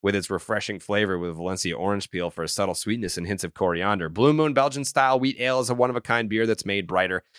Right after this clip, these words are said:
It's carefully crafted and full-flavored with refreshing notes and a smooth, creamy finish. Blue Moon was brewed by baseball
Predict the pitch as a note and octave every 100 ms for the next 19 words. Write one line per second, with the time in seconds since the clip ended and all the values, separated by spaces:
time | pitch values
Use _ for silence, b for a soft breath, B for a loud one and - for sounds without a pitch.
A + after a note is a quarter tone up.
0 | b G#2 - F3+ G3 G#3+ - E3+ D#3+ C#3
1 | - D#3 F#3+ - B2+ G2+ A#2 B2+ C#3+ A#2
2 | G#2 F2+ F2+ B2+ A#2 G2+ G2 B2 G#2+ F2+
3 | - - E2+ F2+ A#2 C3+ - G#2+ A2+ A2
4 | F#2 F2 D#2+ b b b _ A2 D#3 D#3
5 | C#3 B2 G#2+ B2+ G#2+ C3 G3+ A#2 - -
6 | -